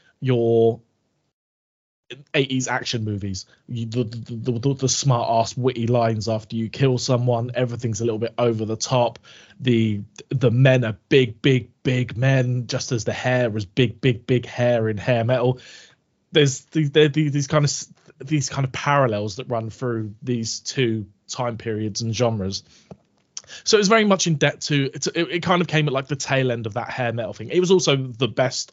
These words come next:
of that Sunset Strip lot. That record is the best of all of those. Um, however, by the time follow-up Slave to the Grind was le-, released,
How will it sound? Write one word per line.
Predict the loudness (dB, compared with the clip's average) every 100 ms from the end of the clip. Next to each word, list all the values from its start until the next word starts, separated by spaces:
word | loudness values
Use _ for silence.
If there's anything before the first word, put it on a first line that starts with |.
| _
of | -6 -4
that | -4 -6 -10
Sunset | -12 -8 -6 -6 -8 -8
Strip | -8 -6 -8 -12 -12
lot. | -10 -10 -14 _ _ _
That | -4 -2
record | -2 0 -2
is | 0
the | -2
best | 0 0 -2
of | -2
all | -2 -2
of |
those. | -4 -6 -8 -10 -20 -20 -20 -20 -12 0
Um, | 4 4 4 2 0 -2 -10 _ _ _ _ -6
however, | 2 4
by | 6 4
the | 2
time | 0 0 2 2 0 -6 _ _ _ _ _ _ -2
follow-up | 0 2 0
Slave | -2 0
to | -2
the | -4
Grind | 0 0 0
was | -4 0
le-, | 0 0 -4
released, | 2 2 2 0 -6